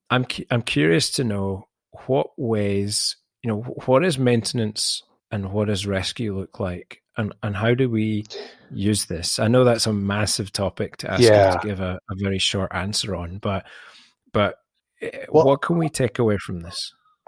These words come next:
Speaker 2: Okay. Um, well, let's go back just a tiny bit. What I wanted to say is it is evidence-based, for sure.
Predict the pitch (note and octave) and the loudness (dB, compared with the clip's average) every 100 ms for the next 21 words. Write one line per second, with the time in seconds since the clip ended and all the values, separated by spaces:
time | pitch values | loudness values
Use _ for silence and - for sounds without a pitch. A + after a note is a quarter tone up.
0 | - F3+ - C3+ D#3+ D4+ - C#3 C#3 C3+ | 2 2 6 8 6 4 4 4 4 -2
1 | _ _ _ _ _ _ _ _ _ _ | _ _ _ _ _ _ _ _ _ _
2 | _ _ _ _ _ _ _ _ _ _ | _ _ _ _ _ _ _ _ _ _
3 | _ _ _ _ _ _ E3+ - - - | _ _ _ _ _ _ -4 -4 -6 4
4 | C#3+ A3 - B3 G#3+ E3 D3 D3+ - A#2 | 6 6 6 4 6 8 8 6 -6 0
5 | D3+ - - - D3+ F3+ F#3 C3 A#2+ - | 0 0 -4 0 4 6 6 6 6 4
6 | - B2+ D#3+ F3 E3 D#3 C3 A#2+ - C#3+ | 2 6 8 8 6 4 2 0 2 6
7 | B2 G2 A2 _ _ _ A#2+ A2+ G#2 - | 6 6 -2 _ _ _ 4 4 2 -2
8 | - _ _ _ _ _ _ _ - _ | -8 _ _ _ _ _ _ _ -20 _
9 | _ _ - _ _ _ E3 F3 F3+ D#3 | _ _ -20 _ _ _ 6 8 10 8
10 | - - D3+ D3+ D3+ D3+ C#3 - - _ | 2 4 6 8 6 4 2 -4 -6 _
11 | _ - B2 F#2+ - - - - - _ | _ 4 4 4 0 -4 -4 -14 -20 _
12 | _ _ _ _ _ - - - D#3 D3+ | _ _ _ _ _ -20 -4 6 8 8
13 | - - B2 G2 | 6 6 6 6